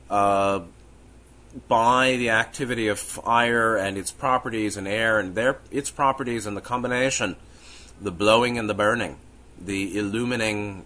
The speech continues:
and the heating and the reshaping and the reforming and the transforming, uh, you have nurturing of that which is to come,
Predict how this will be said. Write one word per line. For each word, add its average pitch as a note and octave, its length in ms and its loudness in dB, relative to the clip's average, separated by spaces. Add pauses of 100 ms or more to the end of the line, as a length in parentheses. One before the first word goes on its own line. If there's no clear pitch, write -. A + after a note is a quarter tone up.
(120)
and G2 500 -4
the F#2+ 100 -8
heating G2+ 640 -6
and F#2+ 360 -6
the F#2 100 -6
reshaping G2 920 -4
and F#2 120 -8
the F#2 80 -6
reforming G#2 880 -6 (560)
and G2 160 -6
the F2+ 60 -6
transforming, A#2 1040 -4 (760)
uh, F#2 720 0 (340)
you G#2+ 200 -6
have G2+ 260 -2
nurturing C3 640 2
of F#2+ 120 -4
that A2+ 200 6
which A2+ 160 -6
is A2 140 -6
to - 40 -8
come, A2 280 -2